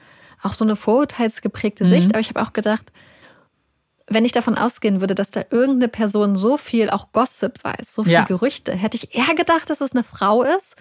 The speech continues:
Speaker 2: Mhm.
Speaker 1: Gerade zu der Zeit, weil ich das Gefühl hätte, dass Frauen damals vielleicht mehr miteinander geredet hätten.
Speaker 2: Ja.
Speaker 1: Aber, ähm, wenn er seine Schwestern an der Seite hatte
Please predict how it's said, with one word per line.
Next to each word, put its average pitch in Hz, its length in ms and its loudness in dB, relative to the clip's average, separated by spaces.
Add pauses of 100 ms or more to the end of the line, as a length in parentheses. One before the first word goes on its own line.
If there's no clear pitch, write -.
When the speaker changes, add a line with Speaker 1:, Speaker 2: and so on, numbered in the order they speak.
Speaker 2:
Mhm. 170 260 6
Speaker 1:
Gerade 254 260 4
zu - 180 -6
der 220 160 2
Zeit, 214 600 -4
weil 226 100 2
ich 226 60 -2
das - 160 -4
Gefühl 240 360 0
hätte, 226 160 0
dass 214 200 -4
Frauen 214 260 2
damals 208 260 0
vielleicht 196 340 -2
mehr 190 180 2
miteinander 202 400 0
geredet 196 480 -4
hätten. 302 320 -2 (260)
Speaker 2:
Ja. 165 240 0 (540)
Speaker 1:
Aber, 247 760 2
ähm, 220 420 2 (300)
wenn 233 240 2
er 226 220 2
seine 202 220 2
Schwestern - 580 -2
an 190 140 0
der 185 120 0
Seite 180 440 -4
hatte - 340 -10